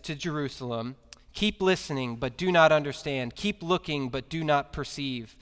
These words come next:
Make the minds of these people dull, deafen their ears, and blind their eyes. Otherwise they might see with their eyes and hear with their ears, understand with their minds, turn back, and be healed."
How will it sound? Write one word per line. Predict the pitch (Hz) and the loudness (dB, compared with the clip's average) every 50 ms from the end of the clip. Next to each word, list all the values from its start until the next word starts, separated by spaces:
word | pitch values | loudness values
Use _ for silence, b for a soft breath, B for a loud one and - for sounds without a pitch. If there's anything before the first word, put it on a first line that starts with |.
| b b b b b b - | b b b b b b 0
Make | 147 160 190 - 180 | 2 2 2 2 2
the | 175 | 0
minds | 170 156 151 156 160 165 175 180 147 | 2 6 6 8 8 8 6 4 0
of | 160 156 143 | -2 -4 -4
these | 160 160 143 | -4 -6 -6
people | - - 170 160 - 151 143 | -6 -8 -10 -8 -6 -8 -8
dull, | 127 117 - 156 151 143 135 120 110 107 B B B B B - | -8 -2 2 2 4 4 2 0 -2 -6 B B B B B -2
deafen | - 165 165 - - 175 170 160 | 2 2 2 2 2 -2 -2 0
their | 160 156 156 143 | 0 -2 -2 -2
ears, | 160 160 165 156 143 139 131 120 110 - - - | -2 -2 0 2 2 0 0 -2 -8 -12 -14 -8
and | 139 143 139 131 127 | -6 -4 -4 -4 -6
blind | - 131 147 147 156 160 165 160 | -2 2 4 4 4 4 4 2
their | 156 151 151 | 2 2 2
eyes. | 143 143 143 139 127 123 117 113 113 - - - - | 4 4 4 4 4 2 0 -4 -8 -12 -16 -10 -2
Otherwise | 151 156 170 170 151 151 147 147 143 127 | 0 0 2 4 4 6 6 6 4 2
they | 135 147 151 | 0 0 0
might | 143 143 143 135 127 | 2 0 -2 -2 -4
see | - - - 175 175 | -8 -6 -6 -4 -4
with | 175 165 165 - | -2 -4 -4 -2
their | 180 175 170 143 | -2 -2 0 2
eyes | 135 135 135 131 135 131 123 | 2 4 4 4 2 0 -2
and | 131 123 | -6 -8
hear | 120 - - 151 151 147 | -8 -8 -6 -6 -4 -4
with | 151 147 - | -4 -6 -6
their | 160 156 147 | -6 -8 -6
ears, | 139 123 123 120 110 110 110 - - - b b b b b b b - | -6 -6 -4 -4 -4 -6 -10 -14 -18 -20 b b b b b b b -2
understand | 160 175 185 175 - - 185 180 180 175 | 0 2 2 0 0 0 0 0 0 -2
with | 165 165 - | -2 -2 0
their | 185 175 | 2 2
minds, | 170 151 143 139 139 139 139 135 - | 4 6 6 6 6 4 2 -2 -6
turn | - - 156 147 147 139 | -8 -6 -4 -4 -4 0
back, | 131 135 131 123 120 - - - | 2 2 2 2 0 -4 -8 -8
and | 139 123 120 | -8 -6 -6
be | 123 123 | -6 -6
healed." | 120 117 131 120 113 98 87 95 - | -8 -6 -6 -6 -6 -6 -6 -10 -14